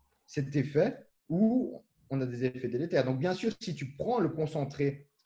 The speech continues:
de fruits et légumes en antioxydants et que tu prends des grosses doses d'anti-, d'antioxydants, ça peut être pro-, problématique. Mais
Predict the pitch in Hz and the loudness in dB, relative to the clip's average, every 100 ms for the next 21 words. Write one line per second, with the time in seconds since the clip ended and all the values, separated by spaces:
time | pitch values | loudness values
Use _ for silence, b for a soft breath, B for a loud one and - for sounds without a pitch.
0 | - 127 - 147 143 127 143 143 127 117 | -8 -6 -2 0 2 2 2 2 2 0
1 | - 127 - 131 120 127 127 - _ _ | 0 -2 -2 -8 -4 -4 -4 -8 _ _
2 | _ _ _ - 139 180 139 - 170 143 | _ _ _ -8 -2 0 0 0 0 2
3 | 117 202 139 151 202 135 143 135 131 120 | 6 4 4 4 4 4 0 0 0 -2
4 | - 120 123 120 120 139 131 131 120 120 | -6 -8 -4 -2 -2 -2 -2 -6 -4 -4
5 | 110 107 - - 110 - - 233 - - | -6 -10 -14 -4 -4 -4 2 2 2 0
6 | 131 - 123 117 107 - 104 - _ _ | -2 -2 -2 0 -2 -6 -12 -18 _ _
7 | b - 175 233 240 | b -2 2 2 -2